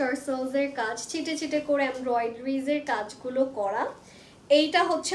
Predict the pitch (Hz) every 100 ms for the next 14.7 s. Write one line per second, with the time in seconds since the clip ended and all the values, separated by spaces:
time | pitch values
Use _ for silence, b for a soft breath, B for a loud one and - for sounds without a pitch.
0 | 302 277 285 285 247 262 277 320 339 -
1 | 311 302 262 302 302 294 277 277 349 311
2 | 269 302 285 285 254 233 - 269 269 269
3 | 339 330 - 320 311 311 330 339 330 294
4 | 285 277 254 262 - 269 262 302 247 240
5 | 233 220 220 226 247 254 262 269 240 214
6 | 311 - B B B - 285 285 311 302
7 | 359 320 311 302 285 285 285 302 349 403
8 | 403 285 269 302 - 302 302 247 214 -
9 | 262 - 381 349 - 330 311 277 285 311
10 | 311 339 320 269 247 254 302 294 269 254
11 | 247 240 240 - 262 320 320 247 208 220
12 | 254 302 269 247 240 254 262 247 240 277
13 | 262 240 240 254 254 240 247 240 - 262
14 | 254 240 226 226 233 285